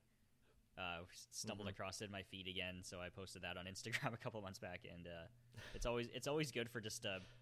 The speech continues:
Speaker 1: just a shock is like, "Wait, what noise was that?" <laughs>
Speaker 2: Absolute legend. Um, so no more Doc. Um, maybe he'll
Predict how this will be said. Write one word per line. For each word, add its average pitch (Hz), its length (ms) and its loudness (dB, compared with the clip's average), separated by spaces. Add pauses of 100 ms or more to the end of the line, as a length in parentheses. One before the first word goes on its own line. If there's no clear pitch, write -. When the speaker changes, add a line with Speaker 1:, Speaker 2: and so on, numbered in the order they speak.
(520)
Speaker 1:
just - 140 -4
a 101 40 0
shock 92 480 0
is 90 100 -6
like, 82 160 0 (240)
"Wait, 98 180 -4
what 92 140 -2
noise 117 160 2
was 127 120 -2
that?" 127 200 4 (240)
<laughs> - 240 -6
Speaker 2:
Absolute 131 400 6
legend. 110 400 6 (300)
Um, 101 380 -2 (680)
so 107 300 4 (560)
no 131 80 6
more 143 200 8
Doc. 127 520 10 (520)
Um, 101 560 0 (500)
maybe 113 180 -2
he'll 117 260 0